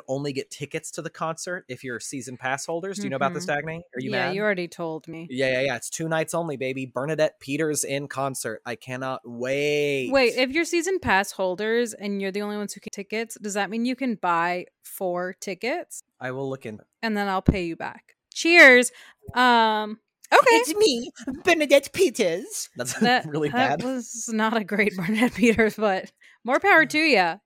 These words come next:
Speaker 2: Keep it up.
Speaker 1: Bernadette
Speaker 2: Keep
Speaker 1: Peters
Speaker 2: practicing.
Speaker 1: playing the French cousin in Anastasia, the animated cartoon. That's her biggest role.
Speaker 2: Yeah,
Speaker 1: Um,
Speaker 2: yeah, yeah. That's what, a-,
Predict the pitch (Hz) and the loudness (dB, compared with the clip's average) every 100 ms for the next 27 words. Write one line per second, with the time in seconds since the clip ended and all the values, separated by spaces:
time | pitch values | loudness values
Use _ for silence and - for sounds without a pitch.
0 | _ 285 277 277 269 294 285 - 294 294 | _ -10 -2 2 6 6 6 0 -4 0
1 | 294 208 202 175 180 - _ - 294 269 | 4 2 2 -6 -14 -20 _ 2 8 10
2 | 269 247 - - 294 - - - 277 208 | 8 2 0 6 6 6 0 2 2 2
3 | 190 214 226 247 247 - 285 233 - 190 | -2 0 0 2 2 4 6 6 4 2
4 | 208 233 220 226 220 220 - 240 - 269 | 2 0 2 2 0 0 0 0 0 -2
5 | 170 170 302 - _ - 160 170 151 143 | -2 -4 -12 -18 _ -2 0 0 -2 -4
6 | - 127 123 _ _ _ _ 196 240 294 | -4 -4 -4 _ _ _ _ 2 8 8
7 | 254 240 247 220 254 240 247 240 220 - | 8 6 6 6 2 0 2 2 2 -6
8 | - | -18